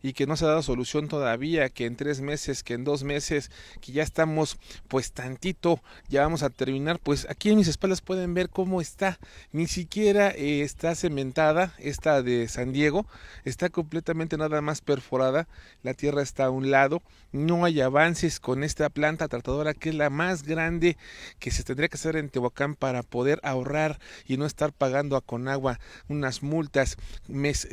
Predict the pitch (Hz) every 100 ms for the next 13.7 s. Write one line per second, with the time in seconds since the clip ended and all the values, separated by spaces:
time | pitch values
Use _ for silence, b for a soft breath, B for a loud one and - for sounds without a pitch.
0 | - - 117 110 113 - - B B B
1 | - 135 - 196 196 - 139 156 180 165
2 | 160 175 139 170 165 - 120 123 117 -
3 | 165 143 131 - 175 - 143 151 156 -
4 | 143 151 143 131 123 190 202 185 175 139
5 | 139 - 123 123 202 214 190 - - 143
6 | 139 139 131 120 - 156 196 220 208 -
7 | 156 160 151 135 - 170 156 131 - 135
8 | 160 196 - B B B B - 127 151
9 | 180 156 175 156 143 135 151 156 135 -
10 | 175 147 - - b b b b b b
11 | 156 139 139 151 - - b b b 127
12 | - 147 151 156 120 - - - b -
13 | 131 143 139 - 151 - -